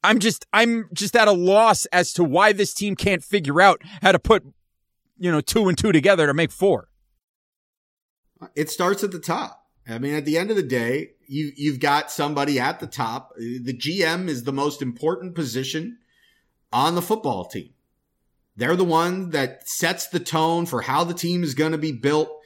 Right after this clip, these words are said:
Speaker 2: They evaluate the talent. They pick the players. The team is bad. The, the team is bad because the G M is bad.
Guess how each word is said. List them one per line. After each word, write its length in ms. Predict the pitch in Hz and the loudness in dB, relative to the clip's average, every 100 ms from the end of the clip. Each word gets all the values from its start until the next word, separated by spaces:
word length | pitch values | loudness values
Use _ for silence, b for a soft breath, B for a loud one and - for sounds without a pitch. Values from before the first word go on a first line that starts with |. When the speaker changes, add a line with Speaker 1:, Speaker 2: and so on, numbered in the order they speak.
| b b b | b b b
Speaker 2:
They 200 | 104 156 | 0 2
evaluate 720 | 185 151 156 175 165 165 170 | 2 2 2 2 2 0 0
the 80 | 151 | -4
talent. 500 | - 160 170 175 139 | -4 0 2 0 -2
They 140 | 139 160 | -2 -2
pick 320 | - 170 - | -4 -6 -6
the 80 | 127 | -12
players. 760 | - 160 165 170 170 170 - _ _ _ _ _ _ _ _ _ _ _ _ _ - | -4 0 2 0 -2 -6 -16 _ _ _ _ _ _ _ _ _ _ _ _ _ -10
The 120 | 127 | -8
team 340 | 131 175 208 202 | -4 -2 0 0
is 80 | |
bad. 420 | 135 175 226 117 - _ _ _ _ 110 | 0 0 0 -6 -14 _ _ _ _ -10
The, 200 | 131 131 | -10 -6
the 140 | 131 | -4
team 340 | 127 160 196 208 | -2 0 0 0
is 100 | 147 | 0
bad 600 | 147 139 143 151 151 127 | 2 2 2 0 -6 -8
because 380 | 131 156 135 117 | 0 0 0 -2
the 80 | |
G 300 | 120 139 156 | -4 0 2
M 220 | 143 135 127 | 2 2 -2
is 120 | 104 | -2
bad. 360 | 117 101 82 | -4 -6 -8